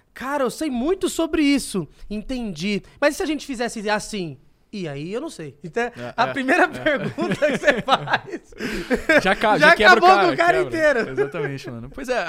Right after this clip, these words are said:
Speaker 2: aí o que acontece é que as pessoas, elas têm aquela visão de, pô, tapa olho de cavalo, só conseguem ver ali o túnel na sua frente, né?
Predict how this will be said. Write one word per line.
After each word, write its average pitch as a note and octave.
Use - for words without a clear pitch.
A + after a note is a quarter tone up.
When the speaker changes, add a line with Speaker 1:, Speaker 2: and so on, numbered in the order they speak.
Speaker 2:
aí F3
o G#3+
que A#3
acontece A3+
é -
que A3+
as -
pessoas, A3
elas G#3
têm G3
aquela G3
visão F3+
de, G3
pô, F3+
tapa E3
olho F3
de E3
cavalo, D#3
só D3+
conseguem D#3+
ver E3+
ali E3+
o F#3
túnel E3+
na A2+
sua -
frente, A2
né? A2+